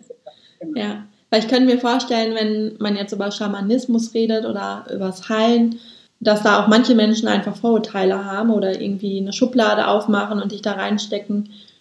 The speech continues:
Speaker 1: Ja, das machen sie auch gerne und das
Speaker 2: Mhm.
Speaker 1: ist auch gut so, weil ich das einfach immer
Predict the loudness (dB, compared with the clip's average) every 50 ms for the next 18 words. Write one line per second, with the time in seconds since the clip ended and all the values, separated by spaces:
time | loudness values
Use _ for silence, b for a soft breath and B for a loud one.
0 | B B B _ _ _ _ B B B B B B B B B -2 2 4 4
1 | 6 6 4 4 2 0 2 2 2 2 2 2 0 0 0 0 0 2 2 2
2 | 0 -2 -2 0 2 4 4 4 4 2 2 0 0 0 0 0 0 0 -2 0
3 | 0 -2 -2 -2 -2 -2 0 0 0 -2 0 0 0 2 2 2 0 0 -2 -2
4 | -4 -2 -2 -2 -2 -2 -4 -4 -4 -4 -4 -2 0 0 0